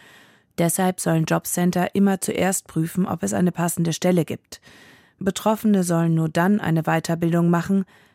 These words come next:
wenn sie sinnvoll ist. Aber auch die Sanktionen, so hofft es die Koalition, sollen Menschen dazu bringen, wieder zu arbeiten.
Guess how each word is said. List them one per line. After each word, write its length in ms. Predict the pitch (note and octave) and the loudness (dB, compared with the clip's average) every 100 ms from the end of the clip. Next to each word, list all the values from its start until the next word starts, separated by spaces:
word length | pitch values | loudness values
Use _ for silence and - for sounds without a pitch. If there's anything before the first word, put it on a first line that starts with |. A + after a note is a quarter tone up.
| _ | _
wenn 160 | F3 F3 | 0 2
sie 140 | G#3+ | 4
sinnvoll 400 | F#3+ F3+ - D3 | 4 2 2 -4
ist. 400 | - - - - _ _ | -4 -8 -8 -14 _ _
Aber 300 | G3 G#3 - | 0 2 0
auch 140 | G3 | -2
die 160 | - F#3+ | -2 -2
Sanktionen, 760 | F3 E3 - F3 E3 F#3+ A3 A3+ | 0 -2 -2 0 2 4 4 2
so 180 | E3+ | 2
hofft 220 | E3 F3+ - | 2 -2 -6
es 140 | F3 | -6
die 100 | F3+ | -8
Koalition, 880 | - F3+ E3 E3 D#3 - D#3 F#3 G3 | -4 0 2 0 -2 -2 2 2 2
sollen 260 | F#3 F#3 | 2 2
Menschen 340 | E3 E3+ - F#3 | 2 0 -2 -2
dazu 300 | F3 - F3 | -2 -2 -4
bringen, 320 | E3 E3 E3 | -2 0 0
wieder 240 | E3 F3 | 0 -2
zu 180 | - F#3 | -2 -2
arbeiten. 560 | D#3 D3+ D3+ - - | 0 -2 -6 -8 -10